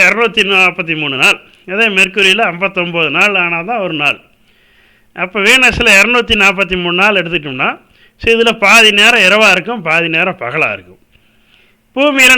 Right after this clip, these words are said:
நமக்கு எல்லாம் தெரிஞ்சது, இருபத்தி மூணு மணி நேரம், ஐம்பத்தாறு நிமிஷம்,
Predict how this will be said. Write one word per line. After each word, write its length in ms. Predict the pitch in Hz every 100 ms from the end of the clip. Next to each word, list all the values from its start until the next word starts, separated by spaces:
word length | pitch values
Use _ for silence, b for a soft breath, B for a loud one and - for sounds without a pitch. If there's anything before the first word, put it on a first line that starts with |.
| 240
நமக்கு 240 | 220 208
எல்லாம் 240 | 208 220 185
தெரிஞ்சது, 400 | 190 190 180 202 285 b b 185
இருபத்தி 320 | 214 226 226
மூணு 140 | 202 196
மணி 160 | 185 185
நேரம், 200 | 190 240
ஐம்பத்தாறு 420 | 190 190 190 180 170
நிமிஷம், 320 | 165 170 240